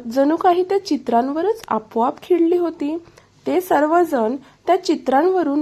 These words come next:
नजर बाजूला हटवू शकत नव्हते. दुसऱ्या चित्रात एका जुन्या खोलीचे दृश्य होते, ज्यात एक पलंग आहे आणि त्या पलंगावर एक लहान मुलगी बसलेली आहे. ती फक्त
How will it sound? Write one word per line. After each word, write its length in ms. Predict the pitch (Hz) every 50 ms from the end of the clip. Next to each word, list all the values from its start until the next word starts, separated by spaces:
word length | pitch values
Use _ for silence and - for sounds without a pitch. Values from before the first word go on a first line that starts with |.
| 294
नजर 300 | 285 269 247 247 294 320
बाजूला 420 | 330 320 285 269 247 247 285 294 349 349
हटवू 420 | - 320 277 240 254 262 277 339
शकत 440 | 349 - - 277 - - 226 233 240
नव्हते. 380 | 233 214 196 - - - - 202 - _ _ _ - - - _ _ -
दुसऱ्या 380 | 220 233 254 254 - 262 269 349
चित्रात 520 | 330 - - 427 427 - 285 240 226 233 233 - _ _ _ _
एका 260 | - 285 - - 381
जुन्या 400 | 370 302 269 277 262 254 269 320 349
खोलीचे 480 | - - 349 311 294 339 330 - 403 392
दृश्य 420 | 330 311 269 254 247 - - - 254
होते, 400 | 247 247 214 214 - 196 202 214 220 - - - - - _ _ 226 202
ज्यात 340 | 220 226 220 247 247 - - _ _
एक 200 | 285 349 339 - -
पलंग 340 | 302 277 247 247 277 311 311
आहे 280 | 277 247 226 226 233 262 -
आणि 180 | - 294 330 359 370 370
त्या 80 | 381 392
पलंगावर 640 | 381 - 277 254 262 277 302 311 302 277 254 262
एक 260 | 269 - - 320 320 302
लहान 360 | 285 247 233 220 262 294 330
मुलगी 320 | 330 320 302 277 269 349
बसलेली 560 | 311 269 247 240 247 - - 220 220 208 214
आहे. 280 | 208 202 190 180 190 196 208 - - - - _ _ _ _
ती 100 | - 403 427
फक्त 360 | - - 381 381 - -